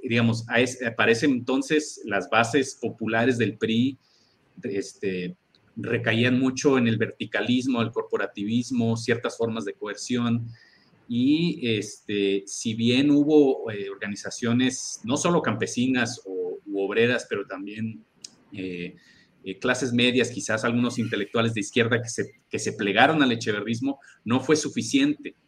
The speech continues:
para, eh, digamos, para reavivar o relegitimar, eh, eh, de manera suficiente el, eh, al pri y su, su intento por, por, eh, digamos,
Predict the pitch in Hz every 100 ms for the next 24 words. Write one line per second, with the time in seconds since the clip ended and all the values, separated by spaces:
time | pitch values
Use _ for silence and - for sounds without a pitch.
0 | _ 104 104 107 104 - _ _ _ _
1 | 101 95 90 90 90 87 _ _ - 104
2 | 104 101 - 95 98 98 104 101 101 113
3 | 120 131 117 101 101 113 113 117 - -
4 | 101 104 113 117 113 - _ _ 98 92
5 | 87 87 - 90 87 95 95 107 110 117
6 | - 139 120 131 - 101 92 90 85 -
7 | _ _ _ - _ - 95 90 87 -
8 | _ _ _ 101 95 - 117 117 113 113
9 | 101 - - 92 87 - 95 92 101 92
10 | - - 90 87 - _ - - _ _
11 | _ 90 87 85 85 - 87 85 98 101
12 | 98 -